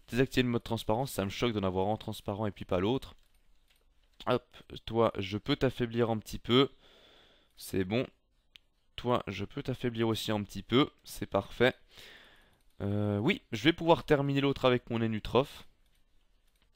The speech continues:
Qui se trouve ici, voilà, c'était bien le bon, hein, que je frappe sur le bon. Donc vraiment avec le Yop, les dégâts du coup sont vraiment très sympas.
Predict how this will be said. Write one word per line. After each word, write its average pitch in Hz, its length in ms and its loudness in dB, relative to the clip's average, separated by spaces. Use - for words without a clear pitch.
Qui - 160 -14
se - 60 -12
trouve 101 260 -8
ici, 104 320 -4
voilà, 95 480 0
c'était - 320 -6
bien 107 180 0
le 104 140 0
bon, 95 280 -4
hein, 90 80 -8
que - 120 -12
je - 60 -10
frappe - 180 -4
sur - 160 -4
le 98 80 4
bon. 113 220 0
Donc 110 140 0
vraiment 120 200 8
avec 104 220 6
le 107 100 4
Yop, 120 280 6
les 95 400 2
dégâts 113 380 8
du 98 100 -8
coup 117 160 -12
sont - 160 -10
vraiment 101 240 -2
très - 180 -4
sympas. 104 460 0